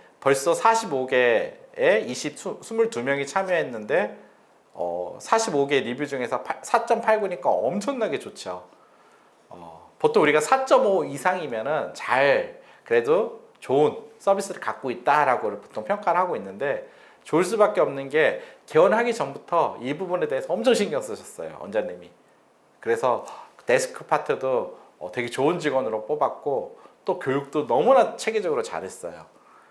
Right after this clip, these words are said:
그러다 보니까 고객 평점이 이렇게 좋을 수밖에 없어요. 고객 평점이 좋다 보니-, 좋다 보니까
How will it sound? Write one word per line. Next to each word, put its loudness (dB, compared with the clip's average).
그러다 6
보니까 2
고객 2
평점이 2
이렇게 -2
좋을 0
수밖에 0
없어요. -4
고객 4
평점이 4
좋다 4
보니-, -2
좋다 4
보니까 2